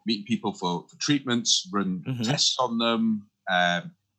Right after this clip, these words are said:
Speaker 1: you know, tests for, like, dementia and such like. And now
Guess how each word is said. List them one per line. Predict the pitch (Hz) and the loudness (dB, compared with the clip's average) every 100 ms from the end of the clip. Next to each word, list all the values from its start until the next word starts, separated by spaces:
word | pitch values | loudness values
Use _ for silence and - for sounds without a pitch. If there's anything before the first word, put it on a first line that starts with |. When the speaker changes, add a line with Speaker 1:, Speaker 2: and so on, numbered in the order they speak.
| _ - | _ -4
Speaker 1:
you | 98 | -4
know, | |
tests | 87 101 - - | -2 -2 -2 0
for, | 92 | 0
like, | 87 85 - 78 | 0 -4 -10 -10
dementia | 90 104 104 - | -2 -2 0 -2
and | 104 | 0
such | 101 113 - | 0 -2 -2
like. | 101 104 - - - _ - | -2 -2 -10 -20 -20 _ -4
And | 117 135 | 0 8
now | 190 156 95 | 8 8 6